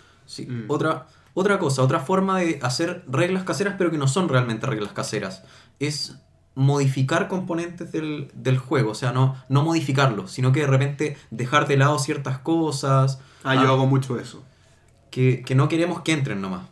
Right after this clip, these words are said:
Speaker 2: Sí, no juguemos con las cartas tanto porque no, que lata, o no, o muy avanzado, o qué sé yo, ¿sí?
Speaker 1: Sí, a mí me ha pasado mucho, en, en Small World, por ejemplo, hago mucho eso,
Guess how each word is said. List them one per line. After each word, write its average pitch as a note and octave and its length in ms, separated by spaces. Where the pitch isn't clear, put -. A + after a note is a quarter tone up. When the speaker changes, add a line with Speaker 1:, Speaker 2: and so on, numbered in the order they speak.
Speaker 2:
Sí, A2+ 320
no C3+ 140
juguemos C#3+ 440
con C#3 180
las B2+ 120
cartas C3+ 580
tanto C#3+ 440
porque B2+ 580
no, C3+ 320
que B2+ 100
lata, A2+ 400
o A2+ 320
no, A#2+ 380
o A2 140
muy C3 220
avanzado, B2+ 640
o A#2 460
qué B2 100
sé G#2+ 160
yo, F#2+ 160
¿sí? E3+ 220
Speaker 1:
Sí, - 160
a A#2 80
mí C3 140
me E3 60
ha E3 40
pasado D#3 320
mucho, E3 300
en, A#2+ 460
en B2 160
Small D3+ 320
World, G#3 260
por G3 140
ejemplo, G#3+ 600
hago D#3+ 260
mucho F#3 440
eso, A#2 280